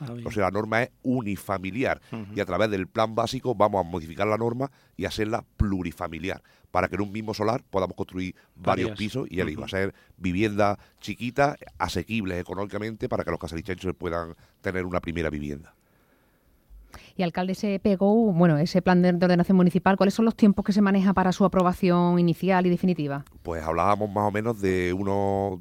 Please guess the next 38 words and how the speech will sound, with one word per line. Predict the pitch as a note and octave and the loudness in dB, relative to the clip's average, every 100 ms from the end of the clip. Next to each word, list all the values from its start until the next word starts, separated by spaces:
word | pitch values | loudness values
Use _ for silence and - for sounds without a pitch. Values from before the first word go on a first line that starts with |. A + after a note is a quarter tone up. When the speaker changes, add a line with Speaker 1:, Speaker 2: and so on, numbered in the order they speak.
| - | -14
Speaker 2:
dieciocho | - F#2 F2+ F#2+ G2 - | -12 -8 -4 -2 0 0
meses, | G2 B2 - A#2+ C3 A#2+ | -2 -2 0 0 0 -2
dieciocho | F2 F2 F2 | -4 -4 -4
meses | F#2+ G#2+ | -2 -2
que | G2 | -2
se | E2+ | 0
pueden | F#2+ F2 | 0 0
alargar | F#2 E2+ F#2 | 0 2 2
a | F2+ | 2
lo | F2 | 0
mejor | F2 F2 | 0 0
a | |
veinte, | F2 G#2+ F2 G2 | 2 -2 -2 -2
veinte | G2 F#2 - | -2 -4 -6
y | F#2+ A2 | -2 0
algo. | A#2+ B2+ D3+ - - - _ - | 0 -2 -4 -8 -20 -20 _ -8
Como | F2+ F2 | -2 0
digo, | F#2+ G2 | 2 0
son | F#2+ F#2+ | 2 0
siete | F2+ - G2 G2 | -2 -2 -2 -2
fases | - G2+ G#2 F#2+ | 0 0 2 -2
diferentes. | F#2+ G#2+ A#2 A#2+ C#3 | -2 -2 -2 -2 -4
Vamos, | A#2+ F#2 F#2+ F#2+ F#2+ C#2 | 0 0 2 0 -2 -6
estamos | - G2 G2+ | -8 -6 -4
comenzando | G2 F#2 - G#2+ F2 | -4 -4 -2 -2 0
la, | F2 E2+ E2+ E2+ | 2 2 0 -2
la | F2+ | -6
tercera | F2+ - A2+ C3 | -6 -4 -2 -2
y | |
la | F2 D#2 D#2 | -2 -4 -6
cosa | F2 F2 | -6 -2
va | E2 D#2+ E2 - - - - | 0 0 -4 -8 -20 -20 -8
bastante | E2+ F2+ D#2 D2+ | -6 -4 -8 -8
bien. | C#2 _ _ _ _ _ _ - - _ _ _ _ - | -10 _ _ _ _ _ _ -20 -20 _ _ _ _ -14
Speaker 3:
Ujú, | D3+ E3 D#3 | -12 -10 -8
muy | F3 D#3+ | 0 2
bien. | D#3 D#3+ - - - - | 2 2 -2 -10 -16 -2
Eh, | - E3 D#3+ D#3+ D#3+ D#3+ | 6 8 8 8 8 6